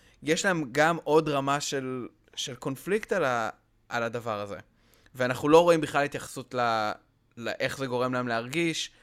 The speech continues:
האם הם מרגישים חלק מזה במובן מסוים, האם הם מרגישים מחוץ לזה במובן מסוים. זהו, אז זה היה, זה היה נראה לי מוזר שבמקום לדבר איתם,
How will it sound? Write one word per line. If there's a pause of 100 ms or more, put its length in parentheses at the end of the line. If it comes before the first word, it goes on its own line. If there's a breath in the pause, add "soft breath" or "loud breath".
(240 soft breath)
האם
הם
מרגישים (240 soft breath)
חלק
מזה
במובן
מסוים,
האם
הם
מרגישים (420 soft breath)
מחוץ
לזה
במובן
מסוים. (720)
זהו,
אז
זה
היה,
זה
היה
נראה
לי
מוזר
שבמקום
לדבר
איתם,